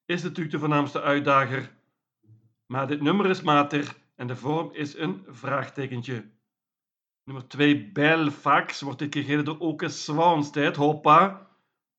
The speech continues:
Paard gaat wellicht zonder voorijzers. Mooi nummer. Nummer vijf, Nuland, is het beste Finse paard in deze koers. Gaat zonder ijzers.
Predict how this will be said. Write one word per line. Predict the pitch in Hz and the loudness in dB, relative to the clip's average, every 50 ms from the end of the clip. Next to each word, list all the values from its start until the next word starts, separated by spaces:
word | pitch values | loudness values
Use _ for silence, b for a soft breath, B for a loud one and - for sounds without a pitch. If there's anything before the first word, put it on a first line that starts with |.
| _ - | _ -10
Paard | - 131 131 117 - | -8 -8 -8 -8 -10
gaat | - - 131 127 - | -10 -8 -8 -8 -8
wellicht | 120 135 123 131 127 - - - | -10 -10 -8 -10 -10 -12 -18 -20
zonder | - 107 131 139 139 131 131 147 - - | -14 -10 -10 -8 -8 -8 -8 -10 -12 -14
voorijzers. | - 120 - 127 143 151 151 156 - 143 143 143 147 147 139 117 156 170 160 - - - | -18 -18 -12 -6 -4 -4 -4 -4 -2 0 2 4 4 2 2 2 0 -2 -2 -6 -12 -14
Mooi | - 131 131 127 127 123 | -10 -6 -4 -2 -2 0
nummer. | 131 143 151 160 165 165 160 143 127 - - _ _ _ _ _ _ _ _ _ _ _ _ _ _ _ _ _ | 2 2 4 6 6 6 6 6 2 -4 -14 _ _ _ _ _ _ _ _ _ _ _ _ _ _ _ _ _
Nummer | - 123 123 123 117 | -12 -10 -10 -8 -4
vijf, | 127 135 135 131 - | -4 -4 -4 -4 -6
Nuland, | 143 135 143 160 175 175 160 147 139 135 147 165 160 | -6 -2 -2 -2 0 0 2 4 4 4 4 2 -2
is | 165 151 | -4 -4
het | 151 147 131 | -4 -4 -2
beste | 127 139 131 - - 143 127 | -2 -4 -4 -4 -8 -10 -10
Finse | - - 165 175 175 170 - - | -6 -4 -4 -4 -4 -4 -6 -6
paard | - 143 139 139 131 | -2 -2 -2 -2 -2
in | 135 | -2
deze | 139 143 127 135 - | -4 -4 -4 -4 -6
koers. | - 143 151 170 180 180 165 - | 0 0 2 2 2 -2 -4 -6
Gaat | - 147 - | -10 -10 -8
zonder | - 156 156 156 170 165 | -6 -4 -4 -4 -4 -4
ijzers. | - 156 151 156 143 - 151 151 - - - - - | -2 0 0 0 0 -2 -6 -8 -8 -10 -16 -18 -20